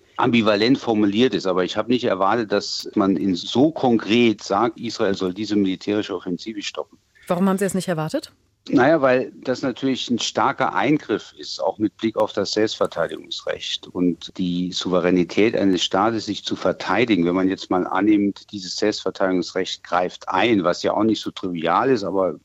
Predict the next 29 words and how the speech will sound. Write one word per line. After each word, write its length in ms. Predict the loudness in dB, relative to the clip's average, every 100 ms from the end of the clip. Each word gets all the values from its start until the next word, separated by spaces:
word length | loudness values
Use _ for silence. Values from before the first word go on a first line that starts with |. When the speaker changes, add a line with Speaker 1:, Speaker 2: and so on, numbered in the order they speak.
| _ -10
Speaker 1:
wovon 320 | -8 -2 -2
ich 120 | 0
auch 140 | -4
im 140 | 0 0
Ergebnis 480 | 0 -2 0 -4 -2
ausgehen 580 | -2 -2 -2 0 0
würde, 380 | 0 0 0 -2 -6 -20 -20 -20 -20 _
dann 400 | -2 2 2 0 -4
ist 180 | -4
ja 100 | -2
der 400 | 0 2 2 0
angegriffene 600 | 0 0 2 -2 0 -2
Staat 400 | -2 -2 -2 -2
in 160 | -6 -10
einer 320 | -6 -4 -4
starken 500 | -2 0 0 0 -2
Rechtsposition. 960 | 0 -4 -6 -4 -4 -2 -6 -4 -2 -2
Er 80 | -4
kann 300 | -2 -2 2
eigentlich 240 | 2 2
im 100 | 0
Grundsatz 600 | 0 -2 0 0 -2 -6 _ _ -20 _ _
das 240 | -4 -2
machen, 360 | -2 -2 0 0
was 160 | 0 -2
er 120 | -4
für 160 | -2
notwendig 640 | 0 0 0 0 0 -2 -4
hält, 500 | 0 2 0 -4